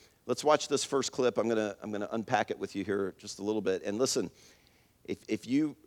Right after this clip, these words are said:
hear this and think we're not about diversity here, y-, you're missing the point. Really engage at the, the deeper level of what Crawford is saying here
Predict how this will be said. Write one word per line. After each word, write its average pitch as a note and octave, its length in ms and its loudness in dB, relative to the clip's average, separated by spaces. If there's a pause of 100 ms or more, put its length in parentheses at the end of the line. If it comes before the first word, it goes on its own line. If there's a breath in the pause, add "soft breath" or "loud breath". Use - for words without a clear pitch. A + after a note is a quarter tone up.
hear D3+ 300 0
this D#3 260 2
and B2 120 -2
think C#3 180 -2
we're C3 80 2
not C3 180 4
about B2 280 6
diversity B2 600 2
here, A#2+ 400 4
y-, G2+ 200 -8
you're A#2 200 2
missing C3 600 2
the A2+ 100 0
point. A#2+ 380 0
Really D3 500 4 (1500 soft breath)
engage C#3+ 840 6 (120)
at B2 160 0
the, A#2+ 300 0 (200)
the A#2+ 100 4
deeper D#3 520 0
level C3+ 440 6
of A2 100 0
what A2+ 160 2
Crawford A#2+ 500 2
is G2+ 120 0
saying G2 340 2
here G#1 260 -12